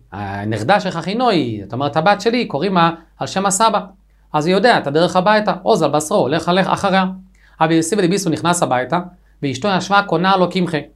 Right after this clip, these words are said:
היא ניפתה קמח, דע עלינו, הרים את העיניים, חזיסה, היא ראתה אותו, סוב ליבו, ליבה רעה, ש-, שהבעלה חזר,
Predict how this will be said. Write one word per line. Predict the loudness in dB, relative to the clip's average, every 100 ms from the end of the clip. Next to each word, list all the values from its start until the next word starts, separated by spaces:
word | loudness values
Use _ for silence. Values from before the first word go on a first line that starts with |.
| _
היא | -2
ניפתה | -2 2 0
קמח, | 0 -2 -2 -2
דע | 2 4
עלינו, | 4 2
הרים | 2 0
את | 0
העיניים, | 0 0 0
חזיסה, | -2 -4 -2 -2 0 -2 -2 -4
היא | -2
ראתה | 0 0
אותו, | 0 0 -2 -8 _ -12
סוב | 0 2 4
ליבו, | 2 2 0 -4 _
ליבה | -4 2 2
רעה, | 4 4 4 2 0 -10 _
ש-, | -8 -4 -4 -6 -8 -8
שהבעלה | -10 -8 -8 -8 -8 -8 -4 -2 -2
חזר, | -2 0 2